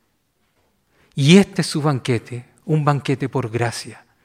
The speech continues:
Porque ninguna obligación tiene Dios con nosotros.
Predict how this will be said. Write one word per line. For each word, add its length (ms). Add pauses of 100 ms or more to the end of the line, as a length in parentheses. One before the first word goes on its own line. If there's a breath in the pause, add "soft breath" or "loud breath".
(680)
Porque 260
ninguna 560
obligación 840 (220)
tiene 300
Dios 480
con 220
nosotros. 640